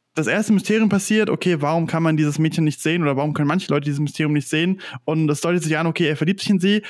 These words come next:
dann kommt das Intro und sowohl vom Intro als auch von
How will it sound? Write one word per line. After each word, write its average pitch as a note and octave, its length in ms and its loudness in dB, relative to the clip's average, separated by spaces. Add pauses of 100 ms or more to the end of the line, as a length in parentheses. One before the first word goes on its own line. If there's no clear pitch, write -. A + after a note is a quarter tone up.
(120)
dann F3 140 0
kommt F#3+ 140 2
das E3 120 0
Intro G#3+ 720 2 (600)
und F3+ 260 2
sowohl F3 220 2
vom A#3 160 0
Intro G3+ 340 2
als F#3 220 -2
auch F#3 80 0
von E3+ 360 0